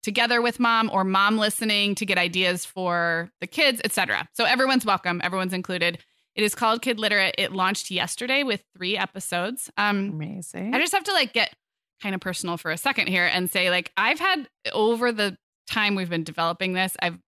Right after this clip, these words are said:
Speaker 1: definitely had times where I've thought, "I don't know how I feel about putting my middle schooler out there for her own, like, what if we get a iTunes review that's not very <laughs> nice?" Or, like, what?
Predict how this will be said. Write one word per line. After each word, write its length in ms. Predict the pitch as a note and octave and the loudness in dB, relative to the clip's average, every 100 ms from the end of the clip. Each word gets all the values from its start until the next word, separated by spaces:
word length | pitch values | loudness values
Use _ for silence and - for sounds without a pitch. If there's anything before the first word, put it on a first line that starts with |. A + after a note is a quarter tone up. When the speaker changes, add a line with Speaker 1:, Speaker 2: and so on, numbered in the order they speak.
| - | -2
Speaker 1:
definitely 400 | C4 C#4 C#4+ C#4 | -2 0 0 2
had 160 | A#3 | 0
times 340 | G#3 G3+ F#3+ F3+ | -2 0 -2 -2
where 120 | E3+ | -2
I've 100 | E3+ | -2
thought, 320 | F#3 E3+ - - _ _ _ _ _ _ - | 0 0 0 -6 _ _ _ _ _ _ -2
"I 140 | G4+ | 0
don't 260 | F#4+ B3+ F#3+ | 2 2 2
know 580 | F#3 F3+ F3+ F3 F3+ - | 2 4 2 0 -2 -4
how 200 | - F3+ | -2 2
I 100 | F3 | 2
feel 440 | - F3+ F3 F3 - | 0 -2 0 0 0
about 560 | F3+ F3 E3+ E3 D#3 - _ | 0 2 2 2 0 -4 _
putting 320 | F#3+ F#3 F3 | -2 0 0
my 140 | F3 | 0
middle 240 | F3 F#3+ F#3+ | 0 0 0
schooler 680 | - G#3 G3 F#3 F3+ F#3 F3+ _ F#3+ | -2 -4 0 2 2 0 -4 _ 0
out 260 | G3+ G3+ | 0 0
there 460 | G#3+ G3+ G3 G3 - _ _ | 2 4 4 4 0 _ _
for 140 | C4 C4+ | 0 2
her 240 | D4+ C#4 | 2 2
own, 560 | A3+ B3 C4+ C#4 C#4+ C4+ | 4 4 4 4 2 2
like, 280 | C4 B3 - - | 2 2 -2 -4
what 160 | D#4 | -2
if 180 | E4 - | -2 -4
we 100 | B3+ | -8
get 240 | G#3 F#3+ E3+ | -4 -4 -4
a 160 | E3 - _ _ | -6 -12 _ _
iTunes 460 | A3 B3 - C4 B3+ | -4 -2 0 -2 -2
review 260 | B3 A#3+ A#3 | -4 -4 -4
that's 200 | A#3 B3+ | -4 -2
not 180 | A#3 | -2
very 240 | A#3 A#3 A#3 | 0 -2 2
<laughs> 100 | A#3 | 2
nice?" 280 | A#3+ G3+ - | 2 0 -2
Or, 100 | G#3 | 0
like, 220 | G#3 G#3 | 2 0
what? 280 | D4 D#4 D4+ | 0 2 2